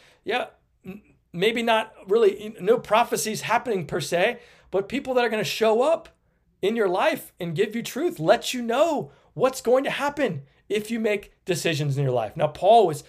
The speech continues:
set on going to Jerusalem, and he says, "You're gonna be, <laughs> you're gonna come into trouble."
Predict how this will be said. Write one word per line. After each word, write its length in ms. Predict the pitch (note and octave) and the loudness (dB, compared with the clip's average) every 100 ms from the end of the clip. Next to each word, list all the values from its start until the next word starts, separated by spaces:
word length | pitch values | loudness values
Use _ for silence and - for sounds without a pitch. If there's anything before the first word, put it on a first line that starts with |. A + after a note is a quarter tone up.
| - | -18
set 460 | - - - C#4+ - | -6 0 4 4 4
on 140 | A3+ | 2
going 160 | A3+ A3+ | 4 4
to 60 | G#3 | 2
Jerusalem, 440 | A3+ C#4+ G#3 F3+ | -4 -2 2 2
and 80 | F3+ | 2
he 60 | |
says, 240 | C#3+ F3+ - - _ | 0 0 -2 -16 _
"You're 160 | D#3+ A#3+ | -2 0
gonna 180 | C4 E3 | 2 0
be, 260 | - C3 - | -2 -12 -12
<laughs> 60 | - | -4
you're 220 | F#3 A3+ | 0 4
gonna 120 | A3 | 4
come 240 | - A#3 | 4 -2
into 140 | A3+ G#3+ | 0 -2
trouble." 560 | - C4 C#4 F3+ - | 2 2 4 4 2